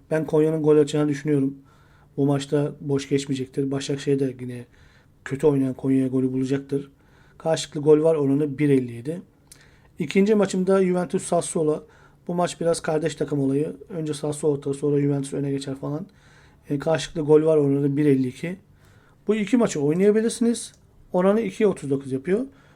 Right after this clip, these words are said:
Üçüncü maç olarak da Hellas Verona Napoli maçını üst oynayabilirsiniz arkadaşlar. Üçünü kupon yapabilirsiniz. Üç yetmiş iki.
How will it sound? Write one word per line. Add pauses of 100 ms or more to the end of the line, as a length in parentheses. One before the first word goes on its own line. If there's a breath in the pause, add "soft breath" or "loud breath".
(160 soft breath)
Üçüncü
maç
olarak
da (400 soft breath)
Hellas
Verona
Napoli
maçını
üst
oynayabilirsiniz
arkadaşlar. (400 soft breath)
Üçünü
kupon
yapabilirsiniz. (220 soft breath)
Üç
yetmiş
iki.